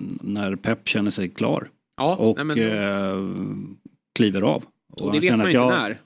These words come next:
Speaker 1: Nej, precis. Det kan ju ske nästan, eh, en, eh, när, när som helst. Ehm, det lär väl inte ske under den här säsongen. Det har jag svårt att tro. Men,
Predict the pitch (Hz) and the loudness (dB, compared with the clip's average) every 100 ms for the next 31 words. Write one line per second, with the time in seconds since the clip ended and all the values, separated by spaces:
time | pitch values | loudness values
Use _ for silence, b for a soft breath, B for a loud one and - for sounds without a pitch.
0 | B B B - 151 160 151 156 117 135 | B B B 4 6 6 6 6 6 6
1 | 147 151 147 127 127 120 113 113 113 107 | 6 6 6 6 6 6 4 6 4 0
2 | B B - - 110 113 117 107 110 113 | B B -8 -2 4 4 4 2 4 4
3 | 113 107 110 113 107 113 131 92 - - | 4 2 2 2 4 4 4 2 -4 -6
4 | 98 101 101 101 104 101 104 107 113 107 | -4 -2 0 0 0 2 2 2 2 0
5 | - 123 107 120 117 113 107 104 139 135 | 0 0 2 4 4 4 2 4 2 2
6 | 120 92 90 95 107 104 113 110 101 90 | 0 0 0 0 0 0 0 0 -2 -4
7 | 90 92 95 98 | -2 -2 0 0